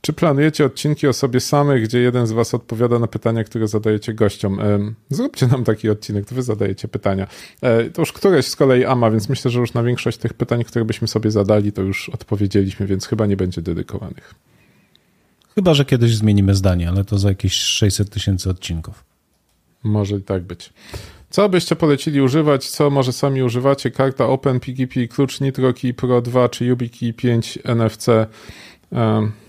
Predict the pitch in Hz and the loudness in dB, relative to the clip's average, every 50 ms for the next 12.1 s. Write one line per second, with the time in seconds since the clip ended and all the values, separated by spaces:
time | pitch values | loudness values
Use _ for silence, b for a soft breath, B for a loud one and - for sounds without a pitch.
0 | B B B - - _ 123 117 110 101 101 - 127 127 - _ _ _ _ _ | B B B -20 -10 _ -2 0 0 0 -2 -4 -8 -10 -12 _ _ _ _ _
1 | _ _ _ _ _ _ _ - - - - - 170 - - - - - - - | _ _ _ _ _ _ _ -4 -2 -2 0 0 -2 -4 -6 -8 -10 -12 -14 -16
2 | - - 220 214 196 170 147 - - - - 131 127 - - - - _ _ _ | -16 -14 -12 -12 -12 -12 -14 -16 -20 -20 -18 -18 -18 -18 -20 -20 -20 _ _ _
3 | - - _ _ _ - _ _ _ _ _ _ _ _ _ _ _ _ _ _ | -20 -20 _ _ _ -20 _ _ _ _ _ _ _ _ _ _ _ _ _ _
4 | _ _ _ _ _ _ _ _ _ b b b b b b b b b _ _ | _ _ _ _ _ _ _ _ _ b b b b b b b b b _ _
5 | _ - - - 131 120 - - 127 120 117 113 - - - - - - 143 127 | _ -20 -8 -6 -6 -4 -2 0 0 0 0 -2 -6 -14 -18 -20 -18 -16 -14 -10
6 | 123 123 120 110 - - - 127 - 143 135 135 135 131 123 120 131 123 120 120 | -10 -10 -10 -10 -10 -8 -8 -4 -2 0 2 2 2 2 2 2 0 2 2 0
7 | - 127 117 - - 151 139 139 139 127 123 120 113 110 117 113 117 117 113 113 | 0 -2 -2 0 0 0 2 2 2 2 2 0 -2 -4 -4 -4 -4 -2 -4 -4
8 | 110 117 113 - 127 - - - 135 120 127 131 123 127 117 - 120 113 - 123 | -6 -8 -6 -6 -6 -6 -2 0 0 2 2 2 0 0 0 0 -2 -2 -2 -4
9 | 117 - - 117 - - 131 120 117 - - 127 120 117 113 107 117 113 113 107 | -6 -4 -6 -8 -2 0 2 2 2 0 -2 -2 -2 -2 0 2 2 2 2 0
10 | 107 - _ 123 113 101 104 101 - - 107 101 - 101 - - 113 110 110 101 | -2 -2 _ 0 2 2 0 -2 -2 -4 -6 -6 -6 -8 -6 -4 -4 -2 0 0
11 | 107 98 - - - - 107 101 104 107 - 104 104 104 - - - - - 143 | 0 0 -2 -4 -8 -10 -8 -8 -8 -8 -8 -8 -8 -8 -8 -10 -12 -6 -6 -6
12 | 143 | -6